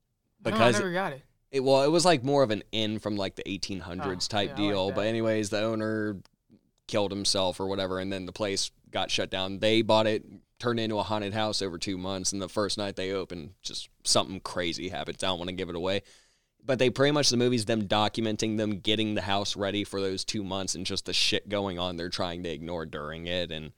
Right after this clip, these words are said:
Speaker 2: it, it's a, it's a good watch, I'm gonna admit. They just put, uh, the super director's cut or whatever on, uh, on Amazon, and they're all, they've ha-, got two sequels, and then, uh, they're also making a mini series right now coming out called the Abaddon Tapes, and it's pretty much, like,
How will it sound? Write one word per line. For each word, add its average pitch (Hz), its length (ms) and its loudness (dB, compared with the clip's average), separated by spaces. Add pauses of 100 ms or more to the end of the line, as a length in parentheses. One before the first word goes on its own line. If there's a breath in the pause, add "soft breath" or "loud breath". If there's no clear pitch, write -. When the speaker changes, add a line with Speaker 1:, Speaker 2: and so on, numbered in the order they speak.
(580)
Speaker 2:
it, - 140 -2
it's 247 200 6
a, 233 180 4
it's 233 200 6
a 233 40 6
good 190 220 8
watch, 85 340 0
I'm 113 140 0
gonna 127 160 0
admit. 107 200 2
They 117 100 4
just 147 240 -2
put, 139 280 2
uh, 101 280 0
the 101 80 -6
super 107 300 -2
director's 95 500 -2
cut 95 240 -4
or 87 80 -4
whatever 92 340 -4
on, 90 200 -4
uh, 82 240 -6 (760)
on 113 180 4
Amazon, 101 600 2
and 95 260 -4
they're 101 140 4
all, 104 240 4
they've 104 220 -2
ha-, 117 180 0
got 107 220 -2
two 120 160 0
sequels, 98 680 2
and 95 160 -4
then, 98 160 -4
uh, 90 160 -4
they're 98 140 0
also 107 220 2
making 104 260 -2
a 90 40 -6
mini 95 280 -4
series 87 400 -2
right 87 200 -4
now 87 140 -4
coming 95 220 -6
out 82 120 -6
called 90 160 -8
the 92 200 -6
Abaddon 90 380 -8
Tapes, 95 340 -2
and 85 80 -6
it's 78 120 -6
pretty 98 180 -6
much, 90 260 -4
like, 95 240 -6